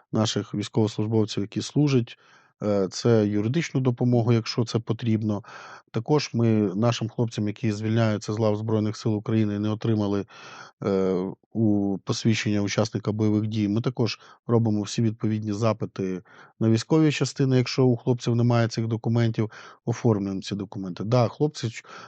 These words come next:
часто звертаються на гарячу лінію, там, е, Т Ц К такі-сякі, але, зрозумійте, це оформлення йде від трьох до чотирьох місяців. От ми зараз буквально там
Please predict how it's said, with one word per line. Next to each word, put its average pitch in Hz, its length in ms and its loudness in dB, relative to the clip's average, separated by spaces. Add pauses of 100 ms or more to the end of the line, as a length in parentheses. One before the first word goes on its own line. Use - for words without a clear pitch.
часто 127 340 0
звертаються 113 540 0
на 110 100 0
гарячу 113 400 2
лінію, 127 380 2
там, 107 280 -2 (600)
е, 104 240 -2 (240)
Т 113 120 0
Ц 120 140 -2
К 123 160 2
такі-сякі, 123 760 2 (580)
але, 117 800 4 (140)
зрозумійте, 110 720 0 (300)
це - 140 0
оформлення 120 540 2
йде 107 220 0
від 107 140 0
трьох 123 200 2
до 117 100 -2
чотирьох - 380 -2
місяців. 131 480 0
От 101 160 -4
ми 117 80 2
зараз 117 300 2 (460)
буквально 117 420 2
там 104 340 -4